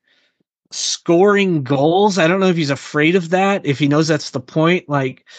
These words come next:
uh, maybe to Ben, like, the perfect season is, like, uh, every game is zero zero.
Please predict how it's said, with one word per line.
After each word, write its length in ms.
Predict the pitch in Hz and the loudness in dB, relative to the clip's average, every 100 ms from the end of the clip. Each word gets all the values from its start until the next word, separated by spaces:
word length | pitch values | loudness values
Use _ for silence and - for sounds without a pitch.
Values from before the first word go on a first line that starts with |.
| - - _ - | -20 -20 _ -2
uh, 280 | 127 127 123 | 2 2 2
maybe 320 | 151 160 180 | 2 4 4
to 80 | 151 | 4
Ben, 300 | 147 147 165 | 2 2 2
like, 200 | 143 - | 0 -2
the 60 | |
perfect 680 | 135 156 151 143 156 143 - | -2 0 0 0 -2 -4 -10
season 840 | - - - - 143 151 165 160 | -12 -10 -6 0 0 0 0 0
is, 240 | 151 131 120 | 0 0 -2
like, 320 | 123 123 - _ - _ _ _ _ | -4 -4 -10 _ -20 _ _ _ _
uh, 460 | 123 120 120 117 - | 0 2 2 -2 -4
every 460 | 135 135 135 156 147 | -4 -2 0 0 0
game 340 | 131 139 147 | 2 0 2
is 120 | 143 117 | 0 0
zero 320 | 131 147 147 | 2 2 2
zero. 800 | 127 139 139 147 143 143 143 | 0 0 2 2 2 2 -2